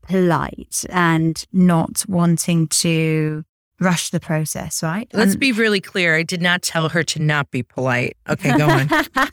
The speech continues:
Speaker 1: Oh, I forget what I'm saying
Speaker 2: <laughs>
Speaker 1: sometimes. We are on air.
Speaker 2: God.
Speaker 1: We are on air.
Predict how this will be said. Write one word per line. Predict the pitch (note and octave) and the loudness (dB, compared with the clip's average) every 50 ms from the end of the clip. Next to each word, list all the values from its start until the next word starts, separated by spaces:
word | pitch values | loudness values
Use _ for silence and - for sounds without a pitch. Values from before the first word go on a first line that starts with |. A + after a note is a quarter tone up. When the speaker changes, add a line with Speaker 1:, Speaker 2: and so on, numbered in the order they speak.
| - C#4 D#4 F#4+ G#4 A4 - - - - - - - A#3 - | -2 0 2 2 2 0 0 -2 -2 0 0 2 0 0 2
Speaker 1:
Oh, | F#3+ G#3 G#3+ G3 G3+ - F#3+ F#3+ G3 | 2 2 2 4 2 2 2 2 2
I | G#3 G3 | 2 2
forget | G3 - G#3 F3+ - G#3 G#3 | 0 0 -2 0 2 0 2
what | F#3+ G3 G3+ | 2 2 0
I'm | G3+ | 2
saying | G3 C4+ A3+ G3+ G3+ G3+ G3+ | 2 2 2 4 4 4 2
Speaker 2:
<laughs> | G#3 G3 | 2 2
Speaker 1:
sometimes. | G3 G3 G3 A3 A3 F#3 F3+ F3+ F#3 G3+ F3 | 2 2 4 4 4 4 4 6 4 4 4
We | F3 F#3 G3 | 2 2 2
are | G#3+ A#3 A#3 | 2 2 2
on | B3 C#4 C#4 | 2 2 4
air. | - A3+ G3+ G3 G3+ G#3 | 4 4 2 2 2 2
Speaker 2:
God. | G#3 | 2
Speaker 1:
We | G3 G3+ | 2 2
are | A3 - | 2 2
on | - G#3 F#3+ | 2 2 0
air. | F3+ | 0